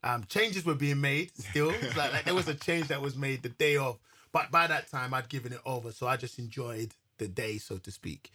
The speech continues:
Speaker 1: The, the moment that was epic, bruv, was my parents, bruv.
Speaker 2: Oh.
Speaker 1: My parents have come from Ghana, man. My mom came here when she was nineteen years old. She married my dad. And, like, they,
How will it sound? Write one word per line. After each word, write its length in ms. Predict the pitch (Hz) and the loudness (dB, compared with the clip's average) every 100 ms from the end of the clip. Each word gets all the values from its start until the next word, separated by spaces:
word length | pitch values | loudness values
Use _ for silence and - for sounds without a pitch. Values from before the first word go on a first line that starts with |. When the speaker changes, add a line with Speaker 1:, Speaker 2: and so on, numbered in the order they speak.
| - | -12
Speaker 1:
The, 100 | - | -6
the 180 | 160 147 | -4 -2
moment 380 | 160 180 208 180 | 0 0 0 -4
that 140 | 143 | -4
was 160 | 135 131 | -4 -6
epic, 280 | 123 - - | -6 -8 -10
bruv, 160 | 110 | -10
was 140 | 110 113 | -8 -8
my 120 | 113 | -6
parents, 440 | - 127 92 - - | -2 -4 -4 -12 -16
bruv. 180 | 55 - - | -16 -14 -16
Speaker 2:
Oh. 60 | 113 104 - - - _ _ - | -16 -18 -20 -20 -20 _ _ 0
Speaker 1:
My 100 | - | 2
parents 340 | - 226 208 196 | 4 4 2 -2
have 100 | - | -4
come 140 | 175 | -4
from 180 | 147 139 | -4 -2
Ghana, 320 | 147 147 127 | 2 2 0
man. 160 | 101 104 | -8 -6
My 80 | 139 | -4
mom 180 | 165 | -2
came 220 | 147 170 156 | -2 -2 0
here 100 | 143 | 0
when 120 | 135 | -2
she 100 | 135 | -4
was 160 | 120 | -4
nineteen 400 | 127 135 131 135 | 0 0 0 -2
years 240 | 131 123 113 | -2 -2 -2
old. 280 | 113 113 - | -4 -4 -6
She 120 | 123 | -4
married 260 | 127 127 | -2 0
my 100 | 127 | -2
dad. 300 | 110 110 104 90 _ _ _ - | -4 -6 -6 -10 _ _ _ -10
And, 240 | 110 107 | -6 -4
like, 460 | 107 104 - - - _ - | -4 -4 -6 -10 -10 _ -4
they, 180 | 113 | -4